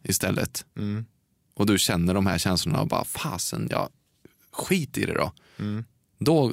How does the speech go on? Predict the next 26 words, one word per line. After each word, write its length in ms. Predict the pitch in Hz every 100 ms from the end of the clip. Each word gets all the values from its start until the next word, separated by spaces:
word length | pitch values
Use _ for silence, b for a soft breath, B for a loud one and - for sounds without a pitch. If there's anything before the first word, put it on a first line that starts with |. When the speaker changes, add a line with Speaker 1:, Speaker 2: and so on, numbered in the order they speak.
| 82
Speaker 1:
ska 260 | - -
du 80 | 113
gå 160 | 104 90
och 240 | 82 -
hälla 180 | 101 92
upp 300 | 92 - -
en 320 | - 90 87 -
världens 300 | 95 87 85
sämsta 280 | 95 -
pappa-kopp 840 | - 104 - - 85 - 135 147 - - B B B -
Speaker 2:
Mm. 180 | 104 123
Speaker 1:
och 120 | 117
sätta 340 | 117 123 87
dig 180 | 87 87
och 460 | - 87 87 82 - -
vad 180 | 104 113
du 60 |
nu 160 | 151 165
vill 160 | 117 104
göra. 320 | 110 98 - - _ _ _ _ _ _ _ _ _ _ -
Speaker 2:
Mhm. 120 | 107
Speaker 1:
Scrolla 420 | 147 139 110 113
Twitter 420 | - 98 - 90
eller 440 | 87 - 85 82 85
något 220 | 90 92
annat. 420 | - - - -